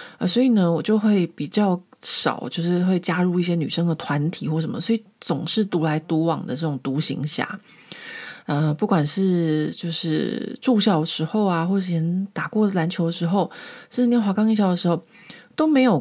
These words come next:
跟就是什么群体或跟什么人特别好。呃，可能就是因为我实在太高了，就是没有办法。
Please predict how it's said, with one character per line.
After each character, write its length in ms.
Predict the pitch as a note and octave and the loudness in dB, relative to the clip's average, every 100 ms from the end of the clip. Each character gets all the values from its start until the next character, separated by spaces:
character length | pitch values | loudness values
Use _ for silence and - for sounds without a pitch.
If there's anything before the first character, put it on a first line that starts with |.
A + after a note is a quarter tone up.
| - | 2
跟 320 | F#3+ G3+ G#3 | 2 4 2
就 140 | G#3 G3 | 0 -2
是 380 | F#3+ F#3 D3+ - | 0 0 0 -2
什 160 | - | -2
么 100 | D3+ | -2
群 300 | - - C#3+ | -2 -4 -2
体 140 | E3+ D#3 | -2 -2
或 100 | D#3+ | 0
跟 160 | F#3+ | 0
什 160 | F#3 - | 0 -2
么 80 | A#3+ | -2
人 200 | C3 D#3 | -2 -4
特 220 | - G3+ | -2 -2
别 220 | - D#2+ | -2 -4
好。 340 | - - - _ - - - - | -6 -8 -10 _ -20 -20 -20 -12
呃， 120 | F2 | -12
可 160 | - D3+ | -6 -2
能 120 | D3 | -2
就 100 | E3 | -2
是 140 | F3+ F3 | -2 0
因 140 | F3 | 0
为 360 | D#3+ D3 B2+ - _ | 0 -2 -4 -10 _
我 80 | - | -6
实 60 | |
在 120 | D#3+ D#3+ | -4 -2
太 200 | E3+ E3 | -2 -4
高 260 | - - | -6 -8
了， 160 | - F#3+ F#3+ | -6 -8 -10
就 140 | - | -10
是 140 | E3 C3+ - | -10 -6 -4
没 60 | |
有 40 | D#3 | 2
办 240 | E3 F3 | 4 2
法。 440 | D#3 E3+ - - | 2 0 0 -6